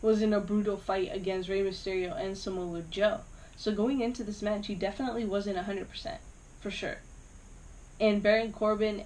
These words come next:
had the advantage. Yes, his match was still brutal, but he didn't take as much physical punish-,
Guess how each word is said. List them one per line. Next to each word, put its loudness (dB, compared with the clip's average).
had 0
the 0
advantage. -4
Yes, 2
his -4
match -2
was -10
still -2
brutal, -2
but -8
he -2
didn't 0
take -2
as -2
much -4
physical -4
punish-, -2